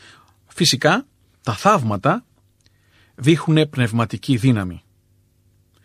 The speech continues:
Και βέβαια, η πηγή των θαυμάτων είναι κάτι που είχαν δικαίωμα όλοι να αμφισβητήσουν.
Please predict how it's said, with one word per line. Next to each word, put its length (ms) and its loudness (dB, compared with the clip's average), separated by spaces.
Και 140 -2
βέβαια, 540 2
η 140 0
πηγή 380 2
των 180 2
θαυμάτων 720 0
είναι 220 0
κάτι 520 -2
που 260 -4
είχαν 360 2
δικαίωμα 720 2
όλοι 320 6
να 100 2
αμφισβητήσουν. 760 -2